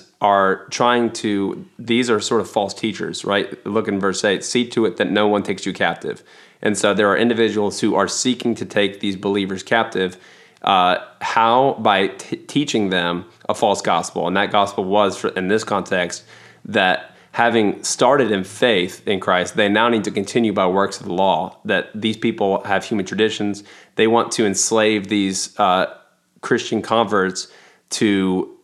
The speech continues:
the, it says elementary spirits of the world, but what it's referring to is the ritualistic elements of the old law. And so maybe that's observing,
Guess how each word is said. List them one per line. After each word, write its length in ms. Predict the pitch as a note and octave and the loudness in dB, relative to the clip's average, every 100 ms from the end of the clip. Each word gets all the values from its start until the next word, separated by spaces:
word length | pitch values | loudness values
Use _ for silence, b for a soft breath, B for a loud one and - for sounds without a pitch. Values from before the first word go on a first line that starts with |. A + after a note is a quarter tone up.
| _ | _
the, 500 | A2 G#2 F#2 F2+ F2+ - | -2 2 4 2 0 -2
it 120 | G#2 | 0
says 220 | B2 G#2 | 2 2
elementary 500 | G2 G#2+ G2+ G2 F#2+ | 2 2 2 2 0
spirits 400 | F2+ - A2 F#2+ | -2 0 0 0
of 60 | F#2 | -4
the 80 | F#2 | 0
world, 300 | A#2+ A2+ G2 | 2 2 0
but 60 | |
what 60 | G2 | -2
it's 120 | - | -2
referring 380 | F#2 B2 A#2+ G#2+ | -2 2 2 2
to 280 | G#2 F#2+ F#2+ | 0 0 0
is 280 | F#2+ F#2 F#2 | 0 -2 -4
the 160 | F#2+ F2+ | -6 -2
ritualistic 840 | G#2+ G#2+ A2 G2+ G2+ - F#2+ - | -2 0 0 0 0 -2 -6 -2
elements 480 | G2 G2 F#2 F2+ - - | 0 0 -2 -4 -4 0
of 320 | F#2+ F2+ F#2 | 2 0 -2
the 160 | G2+ | -4
old 420 | - F#2+ F2+ F2+ - | 0 0 0 -2 -6
law. 340 | F#2 F2+ E2 | -2 0 0
And 180 | C2+ F#2 | -4 -6
so 360 | - F#2+ F2+ F2 B B B B | -4 -2 -2 -4 B B B B
maybe 240 | G2+ G#2 | 0 2
that's 340 | G2 F#2 F2 - | 4 2 0 -4
observing, 600 | G2 G#2 G2 F#2+ F#2 | -2 0 2 2 -2